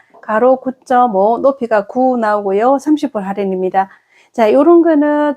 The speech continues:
뭐 하나에 사천 원 조금 더 치죠. 자, 요거 수입분인데 예은분, 어, 비슷하게 생겼습니다. 정사각이라서 정리하면 깔끔하고요. 그다음 이십구 번 서연분 두 개에 만 사천 원 나왔습니다.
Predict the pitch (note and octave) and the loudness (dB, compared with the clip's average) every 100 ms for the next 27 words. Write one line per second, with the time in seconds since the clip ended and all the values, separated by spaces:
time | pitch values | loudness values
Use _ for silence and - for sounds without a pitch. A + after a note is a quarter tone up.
0 | - G3 G3 - _ _ C#4+ D#4 C#4+ D4 | -4 -6 -6 -18 _ _ -2 2 2 0
1 | D#4+ D#4+ D4 C4 B3+ A#3 A3+ C4 G#3 G3+ | 0 0 0 -4 -4 -4 -4 -6 -2 0
2 | D4+ - _ _ - F3+ F#3 A#3+ B3+ B3 | -2 -4 _ _ -16 -14 -6 0 0 0
3 | F4+ F4 A#3+ A#3 A3+ A3 C4+ D#4 D4 C#4 | -2 -2 -4 0 0 4 4 4 2 0
4 | C#4 C4+ C4+ C4+ A3 G#3 G3+ G3+ A3+ A#3 | 0 0 -2 -4 -4 -4 -4 -10 -6 -4
5 | A3+ G#3 A3+ G#3 - G#3 G3 F#3+ F#3+ _ | -4 -6 -6 -6 -6 -8 -2 -2 -4 _
6 | _ B3+ C#4 C#4 D4+ B3+ A#3+ A3+ G#3+ A#3 | _ 0 0 0 0 0 0 -2 -2 0
7 | C#4 C#4 B3+ A#3 A3 A3 C4 C#4 C4 B3+ | 2 2 0 -2 -6 -6 -2 2 0 0
8 | F#3+ F#3 G3 B3+ D4+ _ _ _ _ _ | -4 -2 0 -2 -4 _ _ _ _ _
9 | _ _ _ _ _ _ _ _ _ _ | _ _ _ _ _ _ _ _ _ _
10 | _ _ _ _ _ _ - A3 G#3 B3 | _ _ _ _ _ _ -2 0 2 0
11 | C4 - - A#3 G#3 A3+ A#3 D4+ D#4+ D4+ | -2 -2 -2 0 2 0 0 2 4 4
12 | C4+ C4 C4 A#3+ A3+ G#3+ B3 C4+ C4 C4+ | 2 0 0 0 0 -4 -2 -2 -2 -2
13 | C4 A3+ G3 G3 - G3 G3 F#3+ | 0 0 -2 -4 -8 -8 -2 -4